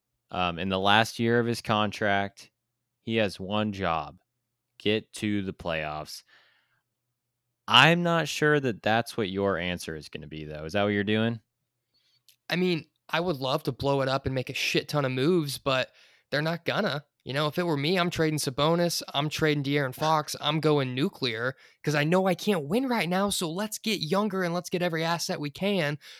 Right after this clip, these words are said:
Speaker 2: but they're not gonna. They're gonna go try and compete in the stacked West, probably be right at five hundred or below,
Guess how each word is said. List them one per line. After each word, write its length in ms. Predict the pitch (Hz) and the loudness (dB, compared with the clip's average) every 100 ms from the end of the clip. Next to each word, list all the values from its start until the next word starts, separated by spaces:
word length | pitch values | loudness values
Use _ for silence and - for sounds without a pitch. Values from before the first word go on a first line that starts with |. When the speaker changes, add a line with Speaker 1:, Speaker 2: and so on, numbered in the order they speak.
| _ | _
Speaker 2:
but 200 | 143 147 _ 123 | -2 -2 _ -6
they're 240 | 135 151 | -2 0
not 320 | 139 123 - | -2 -6 -8
gonna. 280 | 131 226 131 | -6 -8 -6
They're 160 | 120 127 | -2 -2
gonna 160 | 135 135 | -2 -2
go 160 | 131 | -2
try 220 | 135 131 | -2 -4
and 120 | 127 135 | -4 -4
compete 360 | 123 127 135 | -8 -6 -6
in 80 | 131 | -6
the 80 | 131 | -8
stacked 400 | - 123 135 127 | -4 -6 -6 -6
West, 420 | 117 117 - - _ _ _ | -4 -4 -6 -12 _ _ _
probably 500 | - 123 123 139 143 | -8 -8 -6 -4 -4
be 300 | 135 131 139 127 | -4 -2 -2 -2
right 280 | 123 127 | -2 -2
at 80 | 135 | -2
five 220 | 151 143 | -2 -2
hundred 240 | 139 143 143 | -2 -2 -2
or 80 | 151 | 0
below, 500 | 147 123 120 117 | 0 0 0 -4